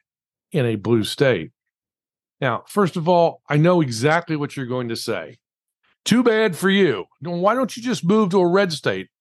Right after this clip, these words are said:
like me?" And I get it. The British Army retreated at Dunkirk and fled across the Channel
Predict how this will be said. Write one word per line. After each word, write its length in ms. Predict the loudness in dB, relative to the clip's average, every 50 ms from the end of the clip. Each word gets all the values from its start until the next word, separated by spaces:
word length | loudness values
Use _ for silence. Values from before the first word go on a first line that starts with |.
| _
like 200 | -6 -6 -6 -2
me?" 420 | 0 0 2 2 2 0 -2 -6 -14 _ _ _ _ _ _ _ _ _ _ _ _ _ _ -20 -20 -12 -4 0
And 180 | 2 4 4
I 60 | 2
get 320 | 2 2 2 0 0 0 -4
it. 180 | -6 -8 -10 _ _ _ _ _ _ _ -6
The 80 | -6 -2
British 400 | 0 2 2 2 2 2 2 4
Army 340 | 4 4 4 4 2 2
retreated 540 | 0 0 -2 -2 0 0 2 2 0 -2 -4
at 160 | -6 -8 -4
Dunkirk 560 | 0 0 0 0 -2 -2 -2 -2 -2 -2 -4 -8
and 120 | -14 -16
fled 280 | -14 -6 -4 -2 -2 -2
across 420 | -2 0 0 2 2 0 0 -4
the 60 | -8
Channel 520 | -6 -4 -2 0 0 0 0 0 -2 -2